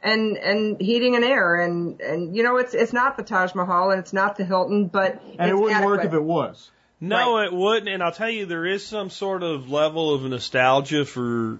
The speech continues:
Speaker 3: some of it being a little bit like it was.
Speaker 2: Yep.
Speaker 3: Um, I,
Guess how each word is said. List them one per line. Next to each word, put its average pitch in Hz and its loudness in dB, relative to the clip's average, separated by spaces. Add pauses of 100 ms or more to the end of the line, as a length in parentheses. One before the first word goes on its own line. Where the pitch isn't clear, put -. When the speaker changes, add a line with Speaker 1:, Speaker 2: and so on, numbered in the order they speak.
Speaker 3:
some 143 -2
of 151 0
it 127 -2
being 123 -4
a 117 -2
little 123 -2
bit 123 2
like 117 4
it 107 -6
was. 98 -2 (460)
Speaker 2:
Yep. 143 -4
Speaker 3:
Um, 120 0 (1400)
I, 143 0